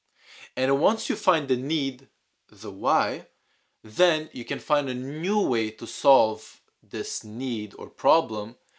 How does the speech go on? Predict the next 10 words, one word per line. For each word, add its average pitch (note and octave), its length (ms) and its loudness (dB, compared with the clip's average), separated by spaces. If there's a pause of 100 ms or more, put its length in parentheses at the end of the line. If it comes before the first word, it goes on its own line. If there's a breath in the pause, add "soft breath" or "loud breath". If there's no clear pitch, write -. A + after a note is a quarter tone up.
(140)
But B2+ 140 0
now, D3 420 6
instead C3+ 220 -2
of A#2+ 120 0
using A#2+ 460 -2
a G#2+ 100 -6
bad D3+ 240 2
addiction, A#2+ 580 -2 (340)
you're A#2+ 140 -2
using B2 420 -2